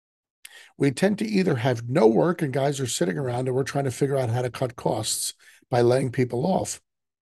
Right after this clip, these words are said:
or we've got too much work and we can't go out and get anybody to help. Well, both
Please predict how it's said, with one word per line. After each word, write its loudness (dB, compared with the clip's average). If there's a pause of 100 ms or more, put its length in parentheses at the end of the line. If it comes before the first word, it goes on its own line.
or 8
we've 0
got 2
too 4
much 2
work 0
and -2
we 2
can't 0
go 4
out 0
and -6
get 2
anybody -2
to -6
help. -8 (1160)
Well, 2 (160)
both 4